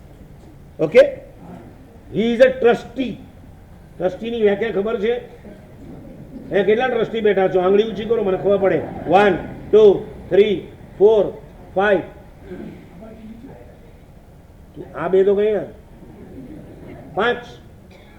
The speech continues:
ટોટલ કેટલા ટ્રસ્ટી છે? અગિયાર. પચાસ ટકા નથી આપણે ત્યાં. એક અડધો ગણવાનો મારે.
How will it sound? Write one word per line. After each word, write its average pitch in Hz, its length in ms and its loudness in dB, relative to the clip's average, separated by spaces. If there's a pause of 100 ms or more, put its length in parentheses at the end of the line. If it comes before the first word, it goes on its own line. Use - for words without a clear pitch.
(220)
ટોટલ 202 220 -2
કેટલા 285 260 0
ટ્રસ્ટી 233 340 -2
છે? 147 140 -6 (1080)
અગિયાર. 208 420 0 (420)
પચાસ 190 320 -2
ટકા 240 260 -2
નથી 285 220 0
આપણે 214 240 0
ત્યાં. 151 200 -8 (1160)
એક 208 160 4
અડધો 214 300 6
ગણવાનો 277 400 6
મારે. 294 320 4